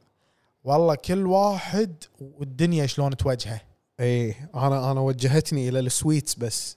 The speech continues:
Speaker 1: إي.
Speaker 2: كنت أتعشى برد. ما أبي أتعشى الأكل.
Speaker 1: مم.
Speaker 2: موجود، بس ما أبي آكله، أبي برد.
Speaker 1: حلو، بس كنت تاكل بروتين انت من وانت صغير،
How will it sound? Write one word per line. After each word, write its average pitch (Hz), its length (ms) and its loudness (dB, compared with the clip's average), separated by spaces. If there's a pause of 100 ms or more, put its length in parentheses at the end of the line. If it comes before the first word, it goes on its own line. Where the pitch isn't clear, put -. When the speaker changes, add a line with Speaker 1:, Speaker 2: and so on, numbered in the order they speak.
Speaker 1:
إي. 143 340 0 (760)
Speaker 2:
كنت 120 160 -8
أتعشى 131 380 0
برد. 139 400 -2 (640)
ما 147 200 4
أبي 180 140 6
أتعشى 160 420 4
الأكل. 127 420 -2 (280)
Speaker 1:
مم. 151 280 -2
Speaker 2:
موجود، 131 460 6 (320)
بس - 120 -6
ما 160 100 6
أبي 156 160 6
آكله، 123 300 0
أبي 120 140 -2
برد. 123 300 0 (920)
Speaker 1:
حلو، 147 260 2
بس 143 180 -2
كنت 175 160 -2
تاكل 240 320 4
بروتين 175 400 2
انت 131 180 -8
من 139 180 -6
وانت 165 180 -2
صغير، 127 320 -4